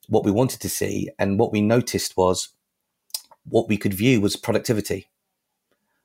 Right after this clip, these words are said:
What was the sphere of influence we could see? And it, it meant that we changed the way, even though we have the world's number one C R M and number one platform as a service, we changed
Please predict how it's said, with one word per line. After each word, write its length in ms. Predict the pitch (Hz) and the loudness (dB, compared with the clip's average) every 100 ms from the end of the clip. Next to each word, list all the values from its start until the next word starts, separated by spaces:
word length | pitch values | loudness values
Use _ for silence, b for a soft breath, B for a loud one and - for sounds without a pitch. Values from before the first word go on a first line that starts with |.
| - | -4
What 140 | 113 | 0
was 120 | 113 | 0
the 60 | 110 | -2
sphere 280 | - - 107 | -2 4 4
of 80 | 104 | 4
influence 440 | 101 - 98 - | 0 0 -4 -4
we 60 | - | -6
could 140 | 95 | -6
see? 280 | - 107 92 | 0 2 2
And 120 | 92 - B B B - | 0 -6 B B B -6
it, 120 | - | -2
it 140 | 110 107 | 0 2
meant 240 | 113 104 | 2 2
that 100 | 98 | 2
we 120 | 110 | 0
changed 560 | 104 - 127 131 120 - | 0 0 2 2 2 0
the 80 | 104 | 0
way, 460 | 110 90 92 101 | 2 2 0 -2
even 220 | - 113 110 | 0 0 2
though 100 | 101 | 2
we 100 | 98 | 0
have 160 | 101 | 0
the 80 | 101 | 0
world's 280 | 98 98 95 | 2 2 2
number 220 | 98 98 | 0 2
one 260 | 95 101 92 | 2 2 0
C 240 | - 101 | 0 2
R 140 | 92 | 4
M 260 | 95 147 226 B B B B B | 2 0 -4 B B B B B
and 100 | 101 | 0
number 180 | 101 95 | 2 4
one 380 | 95 98 92 - _ - | 4 2 -2 -4 _ -6
platform 360 | 113 - 104 | -4 -2 0
as 80 | 98 | 0
a 60 | 87 | -2
service, 640 | - 92 92 - - - - | 2 4 2 -2 -8 -8 -8
we 120 | 98 | -8
changed 440 | 95 113 113 101 | -4 -2 0 -2